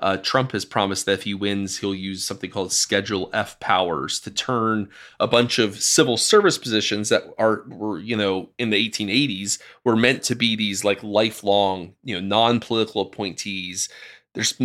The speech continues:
they're supposed to be non-responsive to the turnover at the top. I think fifty thousand positions he's promised to turn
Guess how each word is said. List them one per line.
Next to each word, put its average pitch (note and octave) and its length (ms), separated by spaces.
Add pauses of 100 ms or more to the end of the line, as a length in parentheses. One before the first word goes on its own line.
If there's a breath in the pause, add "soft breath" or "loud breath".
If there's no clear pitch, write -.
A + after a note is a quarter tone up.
(140)
they're B2 80
supposed D3 280
to - 60
be B2+ 100
non-responsive A#2+ 1120
to G#2 100
the F#2+ 80
turnover G2 560
at F#2 80
the - 80
top. A#2 400 (480 loud breath)
I A2 60
think C#3+ 180
fifty D3 280
thousand A2+ 340
positions G2 480
he's G2 160
promised F#2 400
to F2+ 100
turn G#2 380